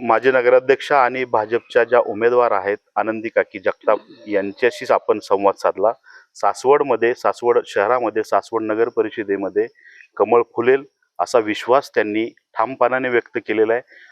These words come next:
आता सासवडची निवडणूक आहे, ते पुणे जिल्ह्यामध्ये लक्षवेधी होत आहे. विरोधी जे उमेदवार आहेत ते युतीचेच, अ, युतीच्याच पक्षातले शिवसेनेचे उमेदवार समोर आहेत. मात्र तसं बघायला गेलं तर सासवड, अ, नगर परिषदेमध्ये, सासवड शहरामध्ये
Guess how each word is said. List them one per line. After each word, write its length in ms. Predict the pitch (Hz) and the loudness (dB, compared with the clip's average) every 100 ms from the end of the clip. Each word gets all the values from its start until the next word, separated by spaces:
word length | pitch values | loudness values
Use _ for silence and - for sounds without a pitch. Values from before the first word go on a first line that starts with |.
| - | -6
आता 220 | 98 123 | -2 0
सासवडची 520 | 117 104 - 127 131 | 0 -2 0 -2 -2
निवडणूक 520 | 135 127 127 123 120 113 | -4 0 0 0 -2 0
आहे, 200 | 107 120 | 0 -2
ते 100 | 131 | -4
पुणे 280 | - 110 | -6 -6
जिल्ह्यामध्ये 520 | 113 110 117 131 131 139 | -4 -2 -2 -2 -2 -2
लक्षवेधी 480 | 127 - 123 117 117 117 - - - - | -2 -2 -2 0 -2 -4 -10 -20 -20 -2
होत 100 | - 127 | 0 2
आहे. 220 | 117 127 _ - - | 0 -2 _ -18 -2
विरोधी 280 | 110 127 127 | 2 4 4
जे 100 | 135 | 2
उमेदवार 460 | 131 127 127 127 | 2 2 2 4
आहेत 260 | 123 113 120 | 4 2 -2
ते 260 | - 123 127 | -4 0 0
युतीचेच, 680 | 104 107 - 123 147 139 - | -2 -8 -8 -4 -2 -4 -4
अ, 280 | 139 131 123 | 0 2 2
युतीच्याच 560 | 113 117 143 - 156 - | 0 -6 -6 -2 -2 -2
पक्षातले 440 | 135 - 123 123 123 | -4 -2 -2 -2 -4
शिवसेनेचे 680 | 120 113 135 131 135 143 143 - - - | -4 -6 -4 -4 -4 -4 -4 -12 -18 -8
उमेदवार 380 | 113 127 135 | -2 4 4
समोर 320 | 127 120 120 107 | 2 0 2 2
आहेत. 140 | 107 - _ - - 113 | 2 -2 _ -20 -8 -2
मात्र 240 | 123 151 147 | 0 0 0
तसं 160 | - 151 | 0 2
बघायला 260 | 139 147 | 4 2
गेलं 180 | 143 143 | 2 2
तर 80 | 147 | 0
सासवड, 460 | - 120 - 147 151 - | 0 -4 0 -4 -4 -4
अ, 80 | 123 113 110 110 110 110 | 4 6 6 4 2 0
नगर 280 | 107 113 147 | 0 2 2
परिषदेमध्ये, 760 | 156 143 139 127 120 110 104 135 _ - - _ _ | 2 0 0 0 0 0 -2 -6 _ -20 -20 _ _
सासवड 400 | 113 107 143 143 | -4 -2 0 0
शहरामध्ये 580 | 131 123 156 127 110 | 2 2 2 0 -2